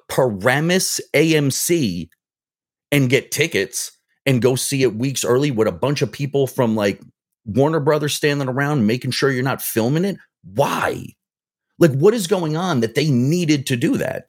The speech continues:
outside of, "We're gonna give away free tickets and we're gonna see based on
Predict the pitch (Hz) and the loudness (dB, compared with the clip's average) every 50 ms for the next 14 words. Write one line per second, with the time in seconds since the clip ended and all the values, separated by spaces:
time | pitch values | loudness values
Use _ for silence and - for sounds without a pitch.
0 | _ - 135 151 160 156 - - 170 151 147 147 147 - - 190 170 143 135 139 | _ -2 0 0 0 -2 0 0 0 2 2 0 0 2 2 2 4 4 2 2
1 | 147 143 - - - _ _ _ _ _ _ _ _ _ _ _ _ _ _ _ | 0 -4 -8 -10 -14 _ _ _ _ _ _ _ _ _ _ _ _ _ _ _
2 | _ - - 120 139 127 135 135 127 117 151 143 131 123 139 127 - - 123 107 | _ -8 2 2 4 4 4 0 2 2 2 0 2 0 0 0 0 0 -2 0
3 | - - - - 127 92 - - - - _ _ _ _ _ - - 127 123 123 | 2 0 0 0 0 -6 -6 -6 -16 -20 _ _ _ _ _ 0 2 4 4 4
4 | 123 123 120 - 127 113 107 110 113 117 113 - - 107 110 107 101 | 2 2 0 0 -2 -2 2 2 2 2 0 -2 -2 0 0 0 0